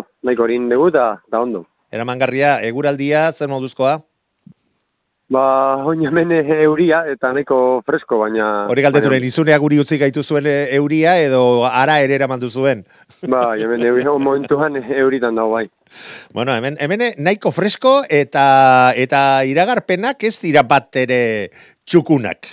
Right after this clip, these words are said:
Speaker 2: eh, udaberrian gaudela kontuan izan da. Bueno, konta iguzu, bihar, eh, gaur entrenatu iritsi eta entrenatu ahal izan duzute, ezta?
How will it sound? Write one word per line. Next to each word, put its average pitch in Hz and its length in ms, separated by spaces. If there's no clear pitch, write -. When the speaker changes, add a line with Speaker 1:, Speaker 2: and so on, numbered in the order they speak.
Speaker 2:
eh, 113 340
udaberrian 131 560
gaudela 113 380
kontuan 139 380
izan 110 280
da. 85 140
Bueno, 170 200
konta 190 220
iguzu, 175 400
bihar, 160 540
eh, 156 600
gaur 180 180
entrenatu 147 480
iritsi 127 680
eta 123 200
entrenatu 135 400
ahal 117 120
izan 113 200
duzute, 98 260
ezta? 190 260